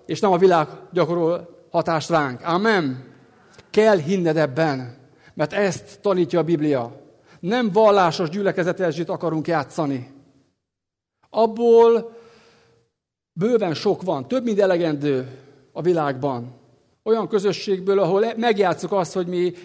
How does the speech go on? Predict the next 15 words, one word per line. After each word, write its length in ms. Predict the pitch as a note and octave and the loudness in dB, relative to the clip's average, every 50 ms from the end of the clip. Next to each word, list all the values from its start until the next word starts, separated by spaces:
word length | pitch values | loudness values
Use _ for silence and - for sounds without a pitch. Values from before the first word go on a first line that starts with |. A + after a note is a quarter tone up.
| - - | -20 -20
vallásosdist 840 | - F3 F3+ F#3+ E3+ E3 D#3 C#3+ - - F3 D3+ C3+ E3+ D3+ - - - - _ _ _ _ _ _ _ | -8 -4 -2 0 2 2 0 -2 -2 -4 -6 -6 -4 -6 -8 -8 -10 -16 -20 _ _ _ _ _ _ _
játszunk, 440 | - F3+ F3+ F#3 E3+ F3+ F#3 E3+ D3 | -6 -2 -2 0 -2 -2 -4 -6 -4
és 120 | E3+ D#3 - | -6 -6 -4
mi 100 | G3 E3+ | -4 -4
hiszünk 300 | F#3+ E3 - E3+ D3 B2+ | -4 -4 -4 -6 -6 -6
Istenben. 600 | E3 - - - D3+ C#3 C3+ B2+ C3+ B2 B2 B2+ - - - _ _ _ _ | -8 -8 -8 -6 -6 -6 -6 -6 -6 -8 -8 -12 -16 -20 -20 _ _ _ _
Több 280 | - A#3 B3 A#3+ F#3+ | -4 -2 -2 -2 -2
minden 440 | G3 G3+ G#3+ G3+ F3+ D#3+ F3 E3 D#3+ | -2 -4 -4 -4 -2 -2 -2 0 0
az, 360 | F3 E3+ D#3+ D3+ C#3 B2 A#2+ - - - _ _ | 0 0 0 0 -2 -4 -10 -16 -20 -20 _ _
ami, 320 | - D#3 E3+ E3+ E3 E3+ | -8 -4 0 2 2 2
ami 220 | E3 F3+ E3 E3 F3 | 0 0 -2 -2 -2
az 100 | D#3+ D#3+ | 0 0
elhívásunk. 880 | F3+ F3 D#3+ C#3+ D#3 D3+ D3 C#3 C3+ C3 - D3 B2+ A#2+ B2 - - - _ _ _ _ _ | 0 -2 -2 -2 -4 -2 -2 -4 -4 -6 -8 -10 -10 -10 -12 -18 -20 -20 _ _ _ _ _
Több 180 | - G#3+ G3 | 0 0 0
minden, 520 | E3+ F3 D#3 C#3+ C3 C3+ B2+ A#2+ A2+ A#2 | 2 0 -2 -2 -4 -6 -8 -10 -12 -16